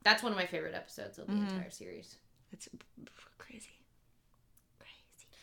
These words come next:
Speaker 1: Crazy!
Speaker 2: Uh, Brian Cox, who plays Logan Roy, does not watch the show. He doesn't watch his work, which is, I thought was interesting.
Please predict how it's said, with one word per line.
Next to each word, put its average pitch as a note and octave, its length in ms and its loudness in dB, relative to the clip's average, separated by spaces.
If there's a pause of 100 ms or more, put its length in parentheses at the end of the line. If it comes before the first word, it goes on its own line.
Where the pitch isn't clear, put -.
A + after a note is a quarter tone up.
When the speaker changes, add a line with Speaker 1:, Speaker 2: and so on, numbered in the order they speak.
(220)
Speaker 1:
Crazy! B4 800 10
Speaker 2:
Uh, A3 320 12
Brian A3+ 340 10
Cox, G#3+ 360 8
who A3+ 80 6
plays F3+ 400 4
Logan F3 200 4
Roy, E3+ 180 2
does F3 260 0
not D#3+ 220 2
watch - 640 0 (440)
the D#3 60 -8
show. - 300 -6 (380)
He - 80 -10
doesn't D3+ 220 -6
watch - 220 -8
his - 100 -12
work, - 300 -10 (140)
which - 140 -14
is, G3 60 -14
I G3 60 -10
thought - 180 -8
was - 120 -10
interesting. - 420 -10